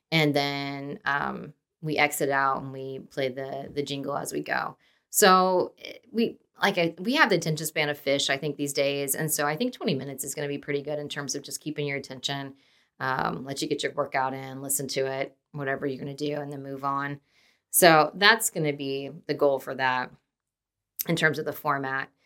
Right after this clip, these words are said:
And then in terms of the when, it's going to drop the third Thursday of each month. So one a month in twenty twenty-four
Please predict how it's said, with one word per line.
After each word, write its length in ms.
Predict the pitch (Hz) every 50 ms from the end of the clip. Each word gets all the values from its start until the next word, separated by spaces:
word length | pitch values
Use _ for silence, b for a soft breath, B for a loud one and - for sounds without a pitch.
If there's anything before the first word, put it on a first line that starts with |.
| _ _ _ _ _ -
And 180 | - 190 196 196
then 520 | 196 202 202 196 196 190 190 196 - - _ _ _ _ _ _ _ _ _ _ _ _ _ _ _ _ _ _ _ _ _ _ _ _ _ _ _ _ _ _ _ _ -
in 140 | 202 202 196
terms 280 | - - 262 262 233
of 80 | - 180
the 100 | 165 165
when, 560 | 156 143 160 160 151 135 123 107 117 139 170 _ _ _ _ _ _ _ _ _ _ _ _ _ _ _ _ - - -
it's 180 | 180 180 -
going 220 | - 240 254 302 339
to 100 | - 233
drop 440 | 165 156 156 156 156 160 160 - -
the 100 | 151 143
third 480 | 143 - - 180 175 180 185 180 -
Thursday 440 | 160 156 151 147 143 147 151 143 139
of 80 | 143 139
each 260 | - 147 147 143 - -
month. 380 | 143 135 135 117 - - -
So 500 | - - 180 160 156 156 156 156 160 - -
one 220 | 254 233 262 302
a 80 | 294 208
month 260 | 147 135 127 127 -
in 80 | 139
twenty 280 | 135 - - 135 135 135
twenty-four 640 | - 139 135 135 131 - - 131 131 131 131 135